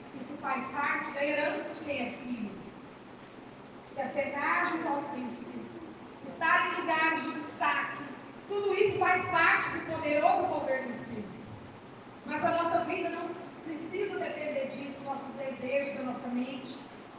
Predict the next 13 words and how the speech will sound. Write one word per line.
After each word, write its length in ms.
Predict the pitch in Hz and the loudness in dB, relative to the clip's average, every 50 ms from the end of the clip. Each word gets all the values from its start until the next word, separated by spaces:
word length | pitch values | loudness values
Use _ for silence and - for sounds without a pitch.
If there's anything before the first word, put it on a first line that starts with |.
| - - - - - | -14 -14 -14 -10 -6
A 80 | 277 - | -4 -4
gente 180 | 330 339 330 | -4 -4 -4
não 100 | 339 349 | -4 -2
precisa 400 | 349 339 - - 403 403 392 - | -2 0 0 2 4 2 2 2
estar 220 | - - 349 302 285 | 0 -2 0 0 0
envolvido 540 | 247 285 277 262 - 208 254 247 226 226 | 2 2 2 2 2 0 0 0 0 0
com 180 | 247 247 226 208 202 - | -4 -4 -4 -4 -4 -6
isso. 120 | - - - - - - - - - - | -8 -12 -12 -12 -14 -14 -14 -14 -10 -8
Isso 160 | 339 330 339 370 | -4 2 6 6
é 60 | 349 | 8
uma 260 | 349 349 349 359 359 | 8 8 6 4 4
consequência 840 | 359 359 - 403 381 381 - 339 339 339 339 339 - - 349 - - 247 | 2 0 -2 -4 -4 -4 -4 -2 0 2 2 2 2 2 0 -2 -4 -6
de 120 | - | -6